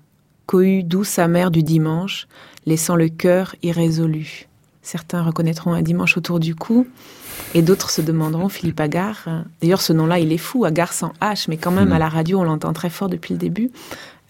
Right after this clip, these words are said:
Speaker 1: Euh, d'où vous vient ce, cette haine des dimanches quand, que chantait Juliette Gréco, d'ailleurs, euh,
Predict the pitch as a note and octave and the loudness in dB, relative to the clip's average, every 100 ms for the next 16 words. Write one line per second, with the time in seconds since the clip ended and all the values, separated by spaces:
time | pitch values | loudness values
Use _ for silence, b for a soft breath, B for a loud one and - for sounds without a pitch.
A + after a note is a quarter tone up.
0 | - - E3 F3+ F3 F3+ E3+ F3+ G3+ - | -12 -10 -6 -4 -2 -2 0 -2 -4 -6
1 | - D#3+ D#3+ D#3+ B B B B B - | -6 -4 -4 -8 B B B B B -4
2 | F#3+ F#3+ - G3+ G3+ F#3 E3 F3 F#3 G#3 | -2 0 2 2 4 2 0 -2 -2 -4
3 | - E3+ E3 E3 D#3+ B B B _ - | -6 -2 -2 -2 -6 B B B _ -16
4 | - F#3+ F#3+ F#3+ E3 F3 E3+ F3+ E3 D#3+ | -6 -2 2 2 2 0 -2 -2 -2 -2
5 | E3 D#3+ D#3+ | -2 -2 -4